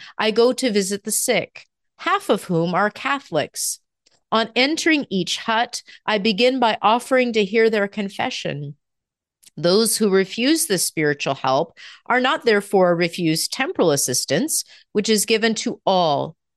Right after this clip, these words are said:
without distinction. Consequently, everyone,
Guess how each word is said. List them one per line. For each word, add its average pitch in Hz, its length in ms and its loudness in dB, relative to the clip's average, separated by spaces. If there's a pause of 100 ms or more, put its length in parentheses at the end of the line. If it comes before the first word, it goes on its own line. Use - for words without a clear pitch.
without 170 320 -2
distinction. 165 840 -6 (600)
Consequently, 233 920 0
everyone, 170 800 0